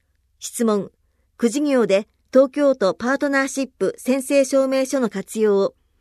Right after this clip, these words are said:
回答。東京都の事業に類似する事業での活用について検討を進めています。質問。スタジオツアー東京施設の教育プログラムに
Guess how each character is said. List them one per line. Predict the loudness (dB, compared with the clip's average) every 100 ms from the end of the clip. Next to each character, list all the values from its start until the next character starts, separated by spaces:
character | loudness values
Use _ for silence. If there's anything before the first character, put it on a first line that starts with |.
| _ _ _
回 | -2 -2
答。 | 2 2 2 -2 _ _ _ _ 2
東 | 2 4
京 | 0 -2
都 | 0
の | -2
事 | -2 -2
業 | 0
に | 2 4
類 | 2 2
似 | -4
す | -2
る | -4
事 | -2 0
業 | 0 0
で | 0
の | -2
活 | -6 -12 -2
用 | 2
に | 4 2
つ | 0
い | -2
て | -2 -4 -2
検 | -4 0
討 | 2 2
を |
進 | -2 -6 -4
め | 0
て | 0
い | 0
ま | -4
す。 | -8 _ _ _ _ _ _ _ _ -16
質 | -14 -4
問。 | -2 -2 -6 _ _ _ _ -4
ス |
タ | 2 2
ジ | 2
オ | -2
ツ | 0 0
ア | 0
ー |
東 | 2 2 2
京 | 2 0
施 | 0
設 | -4 -2
の | -6 -6 _
教 | 0 2
育 | 0 -4
プ | 2
ロ | 4
グ | 4
ラ | 0
ム | 0
に | -2